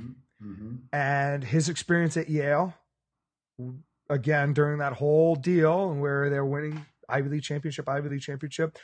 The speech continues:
Speaker 2: that is a big deal. On top of the fact, he's proven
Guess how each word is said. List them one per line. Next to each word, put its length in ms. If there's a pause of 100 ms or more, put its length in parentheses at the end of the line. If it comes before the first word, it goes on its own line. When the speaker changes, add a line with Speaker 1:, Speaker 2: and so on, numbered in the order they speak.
(280)
Speaker 2:
that 440
is 140
a 60
big 200
deal. 400
On 140
top 240
of 60
the 60
fact, 340
he's 180
proven 680